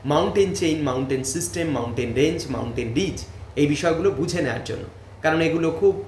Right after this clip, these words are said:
গুরুত্বপূর্ণ পার্ট। মাউন্টেন রেঞ্জ, মাউন্টেন রিজ, মাউন্টেন চেইন, মাউন্টেন সিস্টেম, কর্ডিলেরা, সব মাউন্টেন গ্রুপ।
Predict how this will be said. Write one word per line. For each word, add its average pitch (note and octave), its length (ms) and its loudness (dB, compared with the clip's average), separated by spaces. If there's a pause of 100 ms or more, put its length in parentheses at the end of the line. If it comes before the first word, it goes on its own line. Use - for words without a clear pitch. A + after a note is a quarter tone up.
(280)
গুরুত্বপূর্ণ E3+ 640 0
পার্ট। - 260 -8 (380)
মাউন্টেন C3+ 760 0
রেঞ্জ, B2 360 -4 (520)
মাউন্টেন B2 480 -2 (280)
রিজ, F#3+ 320 0
মাউন্টেন G2+ 460 -6
চেইন, D3+ 280 0
মাউন্টেন G#2 360 -6
সিস্টেম, D#3 540 -2
কর্ডিলেরা, C#3+ 560 0
সব - 320 0
মাউন্টেন A#2 420 -4
গ্রুপ। D3 200 0